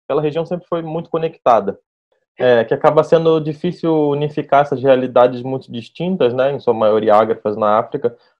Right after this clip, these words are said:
no contexto aí de uma antiguidade do continente. E mesmo o reino de Kerma, que interagiu em ponto de igualdade com o Egito, é, não desenvolveu a escrita,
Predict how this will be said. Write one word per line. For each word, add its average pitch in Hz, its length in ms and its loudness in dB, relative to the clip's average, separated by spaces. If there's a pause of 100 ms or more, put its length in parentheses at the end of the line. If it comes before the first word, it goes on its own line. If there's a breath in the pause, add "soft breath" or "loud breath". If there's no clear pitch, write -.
(140)
no 117 100 -8
contexto 120 480 -2
aí 117 120 -2
de 117 80 -8
uma 117 140 -2
antiguidade 107 680 0
do 104 80 -12
continente. 104 720 -6 (300)
E 117 60 -8
mesmo 147 320 -2
o - 20 4
reino 147 240 2
de 131 140 -4
Kerma, 120 520 2 (280)
que 117 80 -4
interagiu 113 520 2
em 135 60 -4
ponto 127 260 0
de 120 60 -6
igualdade 110 720 2 (260)
com 127 140 -4
o 117 80 2
Egito, 110 440 -8 (360)
é, 110 340 4 (200)
não 135 200 2
desenvolveu 147 520 4
a - 20 6
escrita, 151 520 -4